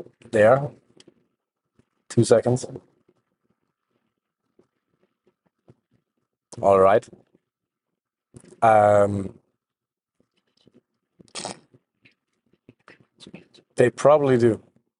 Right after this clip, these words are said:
Two seconds. That'd be entertaining. So anyway, I would go really heavy on the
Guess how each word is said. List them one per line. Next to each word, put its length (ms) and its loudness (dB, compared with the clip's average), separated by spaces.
Two 140 -2
seconds. 480 -2
That'd 160 0
be 80 -2
entertaining. 520 -4
So 160 0
anyway, 360 4
I 100 2
would 160 0
go 140 2
really 320 0
heavy 520 -2
on 400 2
the 540 0